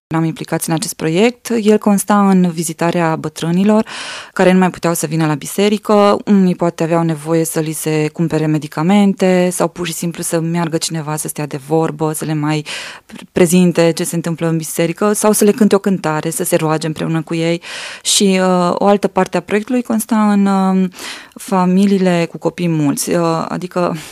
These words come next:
trebuia să ieșim cu copiii, îi scoteam în oraș,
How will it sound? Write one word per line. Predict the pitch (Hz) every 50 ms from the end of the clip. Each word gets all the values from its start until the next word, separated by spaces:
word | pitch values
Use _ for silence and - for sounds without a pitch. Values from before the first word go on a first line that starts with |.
| - - _ _ _ _ _ _ _ _ _
trebuia | - 185 180 170 190 190
să | 190 - 185 175 170 170 165 -
ieșim | - 175 175 - - 185 170
cu | - 170
copiii, | - - 156 - - 165 160 156 151 151 147 143
îi | 151 165
scoteam | 156 - - 175 - 170 160 156
în | 151 147
oraș, | 147 147 208 208 202 202 190 190 190 - - - -